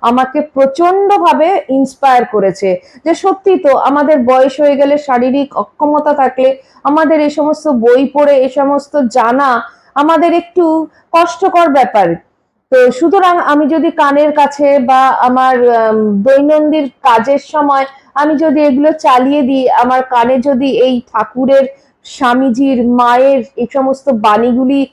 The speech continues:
যদি আমাদের ভেতরে প্রবেশ করে, আমাদের কানে প্রবেশ করে, তো আমরা অনেকটাই সমৃদ্ধ হতে পারি।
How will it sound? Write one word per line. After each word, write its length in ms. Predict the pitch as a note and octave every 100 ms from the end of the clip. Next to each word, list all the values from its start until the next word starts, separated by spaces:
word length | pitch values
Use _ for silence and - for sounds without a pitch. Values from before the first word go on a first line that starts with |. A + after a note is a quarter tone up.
| _ _ A3+
যদি 260 | A#3+ C4 C#4+
আমাদের 500 | C4 B3 B3+ A#3 G#3+
ভেতরে 420 | B3+ A#3+ C4 C4+ C4+
প্রবেশ 380 | C4+ C#4+ D#4 -
করে, 300 | C#4 B3 B3
আমাদের 360 | B3 B3 B3+
কানে 340 | C4 A#3 A3 B3+
প্রবেশ 420 | B3+ B3 B3 C4
করে, 300 | - C4 A#3+ - _ _ -
তো 60 |
আমরা 280 | E4 D#4 E4
অনেকটাই 680 | E4+ B3+ C4+ D4 - E4+ E4+
সমৃদ্ধ 640 | - C4+ B3 B3 A#3+ A#3
হতে 280 | A3+ G3 F#3+
পারি। 320 | F#3 F3 E3+